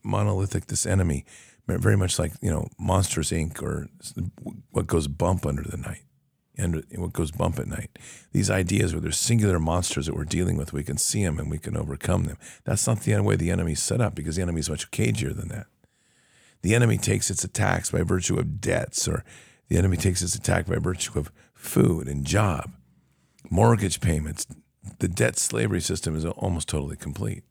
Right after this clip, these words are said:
The enemy takes its, its training from the fear that it can invoke in people by people being afraid of losing their children. As the enemy's good at this. And so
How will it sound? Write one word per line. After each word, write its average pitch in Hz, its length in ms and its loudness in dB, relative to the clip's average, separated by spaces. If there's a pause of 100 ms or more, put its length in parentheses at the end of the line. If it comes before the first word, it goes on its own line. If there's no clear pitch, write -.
(840)
The 101 100 4
enemy 113 200 4
takes 107 360 0
its, - 280 -6 (320)
its - 280 -2 (460)
training 104 420 4
from 78 260 -2 (320)
the - 80 0
fear 120 380 4
that 101 100 0
it 98 80 -2
can 92 140 0
invoke 87 360 0
in 85 120 -2
people 90 300 -2
by 78 280 -4 (400)
people 101 260 4
being 92 200 4
afraid 90 260 2
of 80 80 0
losing 95 380 4
their 87 100 2
children. 107 460 0 (160)
As 76 180 -8 (1700)
the 95 100 0
enemy's 90 280 2
good 92 160 2
at - 80 -2
this. - 320 -14 (2500)
And 95 120 -4
so 98 360 -2